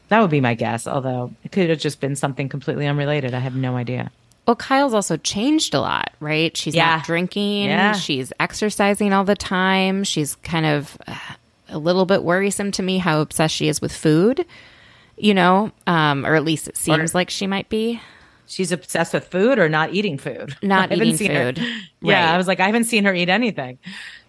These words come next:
Speaker 1: Yeah,
Speaker 2: About,
Speaker 1: but
Speaker 2: you know, and we know that she has a history with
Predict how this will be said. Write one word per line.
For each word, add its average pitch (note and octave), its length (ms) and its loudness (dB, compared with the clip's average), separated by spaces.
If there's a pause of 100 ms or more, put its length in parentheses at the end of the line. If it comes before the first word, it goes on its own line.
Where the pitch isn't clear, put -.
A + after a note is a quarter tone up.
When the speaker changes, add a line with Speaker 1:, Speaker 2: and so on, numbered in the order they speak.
(160)
Speaker 1:
Yeah, C#3 320 -2 (100)
Speaker 2:
About, E3+ 360 2
Speaker 1:
but C#3 180 -4
Speaker 2:
you F3+ 100 0
know, C#3+ 260 2 (240)
and E3+ 300 -2
we F3+ 80 4
know F3+ 220 6
that D#3 120 2
she - 140 -2
has D3 140 -2
a D#3 40 -6
history D3 560 -4
with - 180 -8